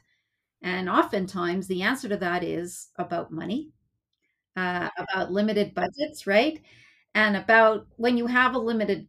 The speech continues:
budget in a public system, um, the, you end up serving the people who are,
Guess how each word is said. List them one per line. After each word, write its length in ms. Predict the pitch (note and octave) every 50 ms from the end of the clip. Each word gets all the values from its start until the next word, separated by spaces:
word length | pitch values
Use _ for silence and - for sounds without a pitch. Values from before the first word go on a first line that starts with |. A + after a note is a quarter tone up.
| _ _ -
budget 420 | G3+ F#3+ F#3+ - D4 D#4 D#4 - _ -
in 160 | G#3+ G#3 G3+
a 100 | F#3+ F#3+ -
public 400 | - A3+ A3+ F#3+ G3 F#3+ G3 -
system, 640 | - - G3+ F#3 F#3 - - A#3+ C4+ C#4+ D#4 D4+ D#4 - _ _ _ _ _ _ _ -
um, 580 | - A3 G#3+ G#3 G#3 G3+ G3 G3 G3 F3+ F3+ - - _ _ _ _ -
the, 300 | G3+ G3 F#3 F3+ F#3 G#3+
you 500 | G#3 G3 G3 F#3 - G#3+ G#3+ A3 G#3 G3+
end 200 | G#3 A3+ A3 A3
up 160 | G#3 G3+ -
serving 380 | - - A#3+ A#3 A#3 A3+ G3+
the 60 | F#3+ G3
people 420 | - - C4 - - G#3 G3+ G3
who 160 | G3 G#3+ G3+
are, 500 | G3+ F#3+ F#3+ F#3+ F#3+ F#3+ G3+ G3 - _